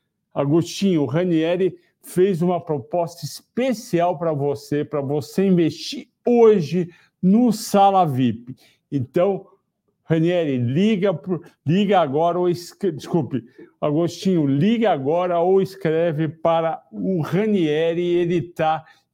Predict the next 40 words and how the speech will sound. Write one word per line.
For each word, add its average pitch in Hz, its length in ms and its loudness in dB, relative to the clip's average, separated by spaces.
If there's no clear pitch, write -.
te 160 320 0
aguardando. 143 920 -2
O 120 80 -4
Ranieri 151 560 -2
tá 185 180 -6
aqui 180 500 -6
do 175 120 -2
meu 185 260 2
lado. 131 380 -2
Bom, 175 340 6
continuando, 220 720 4
a 175 60 2
bolsa 208 480 2
hoje 156 280 2
fechou 151 360 -2
em 127 100 -2
queda 139 380 -2
de 123 120 -2
zero 135 320 0
noventa, 185 560 0
cento 220 520 -4
e 185 40 2
vinte 180 260 2
e - 20 0
oito 147 240 -2
mil 151 160 0
novecentos 156 420 -2
e 156 60 0
oitenta 135 300 -4
e 120 40 -4
quatro 135 340 -6
pontos, 165 540 -6
com 165 180 0
volume 175 520 0
forte 151 880 -2
de 104 160 -2
vinte 139 300 -2
e 127 40 -2
oito 120 240 -4
bi 170 400 2